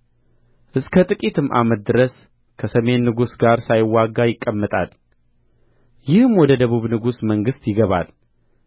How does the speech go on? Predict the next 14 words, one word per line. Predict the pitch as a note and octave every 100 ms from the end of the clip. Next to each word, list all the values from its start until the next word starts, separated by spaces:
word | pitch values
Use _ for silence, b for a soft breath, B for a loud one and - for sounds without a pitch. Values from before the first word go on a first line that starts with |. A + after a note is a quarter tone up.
| _
ነገር | G#2 G#2 A2 G2+
ግን | A#2
ወደ | A2 G#2+
ገዛ | A2 G2+ A2+
ምድሩ | A2 G#2+ C3 A#3 - _ _ _ _ A2+
ይመለሳል። | A#2+ A#2+ A2 G#2 - F2 - _ _ _ _ _ _ _ _ _ _ _ _ _ _ _ _ _ _ _ _ _ -
ልጆቹም | G3 A3 F3+ - D3 D3+
ይዋጋሉ፣ | C#3+ B2+ B2+ G#2 G2+ G2 F#2+ F#2+ _ _ _ _
ብዙ | G#2 A#2 B2+
ሠራዊትንና | C3 C3 C3 C#3 C3 C3+ C3+ B2+
ሕዝብን | A#2+ A#2 C#3+
ይሰበስባል። | E3 C#3+ A2 - F#2+ E2+ - _ _ _ _ A#2
እርሱም | A2+ - E3+
ይመጣል፣ | D3+ A2+ G2+ -